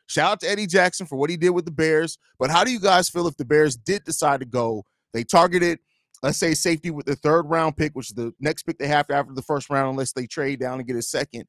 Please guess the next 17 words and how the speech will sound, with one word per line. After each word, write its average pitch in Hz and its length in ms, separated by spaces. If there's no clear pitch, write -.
They 117 80
have 123 100
no 131 100
second 127 280
round 123 260
picks. 170 320
What 175 160
would 196 140
you 185 80
think 175 240
about 139 380
getting 170 340
in 143 320
your 135 140
next 143 400
young 143 260
safety 117 540